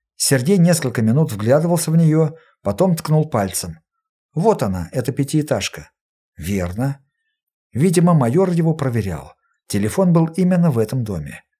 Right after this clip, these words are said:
«Документы». Сергей вытащил из кармана красноармейскую книжку. Она была сырой, листы слиплись, но фото было видно, а чернила еще не успели расплыться.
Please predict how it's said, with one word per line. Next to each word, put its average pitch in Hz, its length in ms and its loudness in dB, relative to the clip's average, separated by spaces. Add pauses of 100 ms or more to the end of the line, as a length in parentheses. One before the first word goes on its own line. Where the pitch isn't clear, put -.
(300)
«Документы». 127 640 0 (1000)
Сергей 151 400 2
вытащил 175 420 0
из 123 100 -2
кармана 156 400 0
красноармейскую 110 760 -4
книжку. - 560 -6 (480)
Она 165 240 2
была 175 200 2
сырой, 160 520 0 (200)
листы 131 320 -2
слиплись, 151 640 -4 (280)
но 110 180 0
фото 220 320 -2
было 101 240 -2
видно, 165 600 0 (200)
а - 120 -4
чернила 175 460 0
еще 143 280 2
не 143 100 2
успели 110 380 -4
расплыться. 101 720 -6